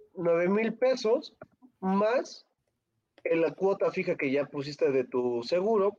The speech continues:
que tu seguro, pon tú cuánto hubiera costado, porque esa sería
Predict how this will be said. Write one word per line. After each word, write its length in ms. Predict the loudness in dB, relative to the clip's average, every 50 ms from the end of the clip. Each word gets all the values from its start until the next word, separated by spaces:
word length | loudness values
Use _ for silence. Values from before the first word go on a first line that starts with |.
| _ _ -20 -20 _ _ _ _ _ _ -6
que 180 | -2 -2 -2 -2 -4 _ -8
tu 120 | -6 -6
seguro, 760 | -6 -2 -2 0 0 0 2 2 2 2 2 2 0 -2 -4 _
pon 240 | 0 0 0 0 -2 -6
tú 220 | -6 -6 -6 -8 _ _ _ _ _ _ -6
cuánto 460 | -2 -2 -2 -2 -6 -6 -2 0 0
hubiera 300 | 2 2 2 0 0 -2
costado, 320 | -2 -2 -2 0 -2 -2
porque 160 | -2 -2 -2 -2
esa 120 | -4 -4
sería 500 | -6 -10 -12 -8 -4 -2 0 2 2 0